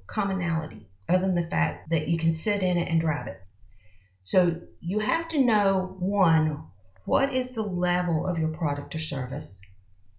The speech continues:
That's your value. But then you have to know what the market will bear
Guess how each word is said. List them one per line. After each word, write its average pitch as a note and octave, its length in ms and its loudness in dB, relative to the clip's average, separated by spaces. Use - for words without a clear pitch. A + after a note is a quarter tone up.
That's C#3 260 -6
your G#3+ 120 0
value. D#3+ 720 -2
But G#3+ 160 -6
then B3+ 220 4
you A3+ 220 2
have B3 260 -4
to A#3+ 120 -2
know F#3+ 360 -2
what A3 280 2
the D4+ 60 0
market G#3+ 500 -2
will E3 380 -4
bear D#3+ 600 0